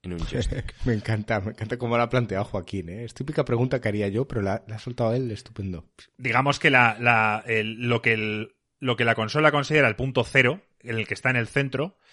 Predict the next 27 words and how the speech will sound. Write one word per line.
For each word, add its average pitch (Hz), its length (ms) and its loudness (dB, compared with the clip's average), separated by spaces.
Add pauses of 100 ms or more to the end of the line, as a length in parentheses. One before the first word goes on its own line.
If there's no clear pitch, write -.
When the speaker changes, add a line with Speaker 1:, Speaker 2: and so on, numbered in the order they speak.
(260)
Speaker 3:
en 120 120 -6
este 123 200 -2
caso 135 320 2
está 131 220 -2
un 123 100 -4
poco 143 560 0 (380)
ido 147 300 4
hacia 143 260 0
uno 120 160 0
de 117 60 2
los 98 200 -2
lados. 92 200 -6
Speaker 2:
¿El 107 80 -2
Speaker 3:
Lo 107 40 -4
que - 60 -10
Speaker 2:
punto 120 260 4
Speaker 3:
quiere 123 160 4
Speaker 2:
cero 127 120 6
Speaker 3:
decir 139 200 0 (340)
Speaker 2:
qué? - 60 -14
¿El 101 80 -8
punto 107 240 -6
cero 120 180 -4
de 95 120 -6
qué? 82 180 -10
Del 95 180 -8
gatillo. 90 440 -8